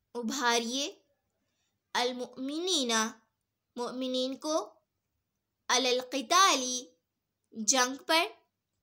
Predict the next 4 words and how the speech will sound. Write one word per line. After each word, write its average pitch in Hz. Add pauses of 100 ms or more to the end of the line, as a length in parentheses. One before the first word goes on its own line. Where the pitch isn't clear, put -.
(580)
इन, 294 (920)
अगर, 302 (1120)
यकुन, 285 (640)
हो, 294